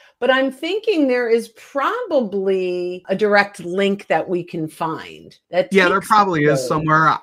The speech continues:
Speaker 2: I've never actually thought to, to look for that, to be honest with you, but there, but, but there probably is some, something like that somewhere. And then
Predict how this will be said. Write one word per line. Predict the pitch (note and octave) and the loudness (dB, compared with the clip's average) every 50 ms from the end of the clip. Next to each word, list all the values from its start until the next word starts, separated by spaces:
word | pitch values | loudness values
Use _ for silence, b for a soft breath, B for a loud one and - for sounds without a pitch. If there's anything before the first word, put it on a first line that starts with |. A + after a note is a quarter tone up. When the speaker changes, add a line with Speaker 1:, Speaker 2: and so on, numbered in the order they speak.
| _ _ | _ _
Speaker 2:
I've | C3+ C3+ D3 D#3 D#3 D#3+ D#3 | 4 4 4 4 4 2 0
never | E3 E3 D#3 D#3 | 2 4 4 6
actually | D3+ D3+ D3 D3 - - D3 B2+ | 6 4 2 0 -4 -4 -4 -6
thought | A#2+ - - D3 B2+ B2 B2 C3 - _ _ _ | -4 -2 0 0 2 2 0 -2 -6 _ _ _
to, | - - A#2 G#2+ G#2 G2+ G2 G2+ G2+ G2+ _ | -8 -6 -6 -4 -4 -6 -6 -8 -10 -12 _
to | - B2 A2 G#2+ G#2 G2+ | -8 -6 -4 -4 -4 -4
look | G2 G#2 G2 - | -4 -6 -8 -8
for | - A#2+ G2 | -10 -12 -12
that, | F#2 F2+ F2 E2+ | -12 -12 -14 -14
to | - | -12
be | - G2 | -12 -10
honest | F#2 F#2 G2 G2+ - | -10 -10 -12 -12 -10
with | - G#2+ - A#2 | -10 -10 -8 -10
you, | G#2+ | -4
but | - E3 F3+ F3 F3 | 0 0 0 2 2
there, | D#3+ D#3 | 0 0
but, | C#3 D3+ D#3 C#3 | 0 0 -2 -2
but | C3 D3 C#3+ - | -2 -4 -2 0
there | D3 C3+ | -2 -2
probably | C3 - - D3+ C#3+ C#3 C3 B2 A#2 A2 | -2 -2 -4 -4 -4 -4 -4 -6 -6 -6
is | A2 A2 G#2+ - | -6 -6 -8 -8
some, | - C#3+ A#2+ F#2+ | -10 -10 -10 -10
something | - - B2 G#2 - - G2+ F#2+ | -10 -10 -10 -10 -10 -10 -12 -10
like | F2+ E2+ E2+ E2 _ | -10 -12 -14 -14 _
that | E2 C#2+ - | -18 -18 -16
somewhere. | - - - - - D#3+ - - - _ | -16 -18 -18 -18 -20 -20 -20 -20 -20 _
And | - - F3 F3 E3+ E3+ | -6 -2 -2 0 2 2
then | E3 E3 D#3+ D#3+ D#3 D#3 | 2 2 4 2 0 0